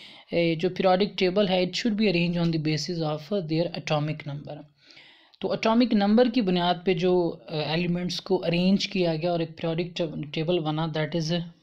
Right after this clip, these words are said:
modern periodic table। तो here is the topic, the modern periodic table या आयोपिक टेबल। अब मॉडर्न पीरियोडिक लॉ क्या है? If the elements are arranged in ascending order of the atomic number,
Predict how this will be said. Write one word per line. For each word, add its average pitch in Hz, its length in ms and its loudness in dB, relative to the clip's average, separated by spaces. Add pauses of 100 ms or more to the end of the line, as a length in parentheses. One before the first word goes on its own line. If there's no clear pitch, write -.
modern 151 500 0
periodic 143 320 -6
table। 135 360 -12 (1700)
तो 202 60 2
here 214 280 4
is 208 60 -4
the 214 140 -2
topic, 208 320 0 (600)
the 185 140 4
modern 180 420 -2
periodic 170 380 -2
table 165 240 -2
या 170 100 -2
आयोपिक 160 540 -4
टेबल। - 320 -14 (1000)
अब 240 40 2
मॉडर्न 185 480 2
पीरियोडिक 208 520 0
लॉ 160 280 2
क्या 160 240 -6
है? 147 400 -12 (420)
If 180 60 -2
the 175 200 0
elements 196 320 0
are 185 140 -2
arranged 175 400 -2
in 175 180 -8
ascending 190 460 2
order 165 240 0
of 147 120 -8
the 160 120 -4
atomic 190 380 0
number, 151 300 -4